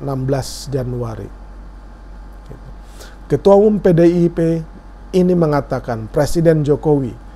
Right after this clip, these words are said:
Menteri P U P R Basuki Hadi Mulyono, Menteri Pariwisata Wisnu Tama, dan Gubernur Bali Wayan Koster sempat mendatangi kediamannya, membujuk pembangunan Bandara Bali Utara. Mereka menilai pembangunan Bandara Bali baru diperlukan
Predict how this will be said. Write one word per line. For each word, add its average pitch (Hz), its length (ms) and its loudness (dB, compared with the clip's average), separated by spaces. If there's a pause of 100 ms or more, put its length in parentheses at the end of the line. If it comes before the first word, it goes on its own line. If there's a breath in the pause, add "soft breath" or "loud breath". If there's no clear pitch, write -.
(280 loud breath)
Menteri 170 400 4
P 165 160 0
U 160 160 -2
P - 80 4
R 156 240 0
Basuki 147 480 -2
Hadi 147 240 0
Mulyono, 147 560 4 (420 loud breath)
Menteri 165 320 2
Pariwisata 151 960 0
Wisnu 165 480 0
Tama, 139 480 -6
dan 147 320 0
Gubernur 156 400 2
Bali 139 400 0
Wayan 143 400 0
Koster - 480 -4 (400 loud breath)
sempat 160 560 -2
mendatangi 156 720 0
kediamannya, 143 800 -2 (320 loud breath)
membujuk 156 640 4
pembangunan 151 800 2
Bandara 143 480 2
Bali 135 240 -2
Utara. 117 400 -4 (400 loud breath)
Mereka 156 400 0
menilai 151 480 4
pembangunan 143 640 0
Bandara 139 480 2
Bali 143 240 0
baru 139 320 0
diperlukan 143 560 2